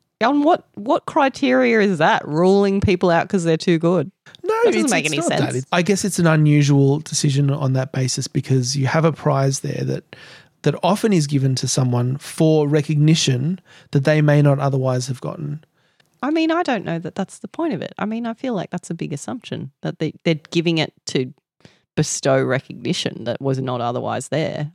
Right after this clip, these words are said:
Speaker 1: I don't know that that's the point of it. It's to recognize a specific achievement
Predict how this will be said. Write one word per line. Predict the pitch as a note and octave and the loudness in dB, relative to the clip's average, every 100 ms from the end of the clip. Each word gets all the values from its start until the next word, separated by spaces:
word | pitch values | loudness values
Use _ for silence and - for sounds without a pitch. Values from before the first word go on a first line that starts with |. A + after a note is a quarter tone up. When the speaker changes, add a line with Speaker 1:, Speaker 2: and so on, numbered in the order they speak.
| - | -6
Speaker 1:
I | |
don't | E3+ F#3+ | -4 -4
know | E3+ E3 | -4 -4
that | D3 D3 | -4 -6
that's | D3 - | -8 -8
the | C#3+ | -12
point | - A#3+ | -8 -6
of | A#3 | -6
it. | - - _ _ _ | -8 -12 _ _ _
It's | F3 - | -6 -4
to | - B3+ | -2 -2
recognize | G3+ A#3 - A3 G#3 F3+ D#3+ D#3+ | 2 0 -2 -4 0 0 0 -4
a | |
specific | C#3+ - - - D#3+ - D#3 D3+ D3 | -4 -6 -8 -2 -2 0 -2 -2 -4
achievement | C3 - C#3+ D#3+ D3+ A2 G#2 - | -4 -2 0 0 -2 -6 -10 -14